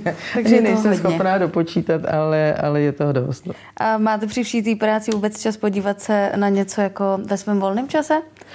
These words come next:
Speaker 1: Jo, tak on člověk po nějakých těch kormým věku, že jo, poměrně vysokým už, tak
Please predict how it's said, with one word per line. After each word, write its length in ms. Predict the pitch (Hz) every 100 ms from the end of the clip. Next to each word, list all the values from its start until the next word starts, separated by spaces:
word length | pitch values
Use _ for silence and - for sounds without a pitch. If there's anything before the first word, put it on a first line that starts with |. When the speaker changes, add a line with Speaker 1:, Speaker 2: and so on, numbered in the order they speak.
| - -
Speaker 1:
Jo, 120 | 156
tak 200 | 139 139
on 120 | 139 127
člověk 300 | 131 131 131
po 100 | 135
nějakých 320 | 127 - 131
těch 180 | - 139 - -
kormým 380 | - 135 131 135
věku, 280 | 135 - 156
že 100 | 143
jo, 80 | 143
poměrně 500 | 143 147 151 151 147
vysokým 420 | 143 151 151 151
už, 120 | 147
tak 140 | 156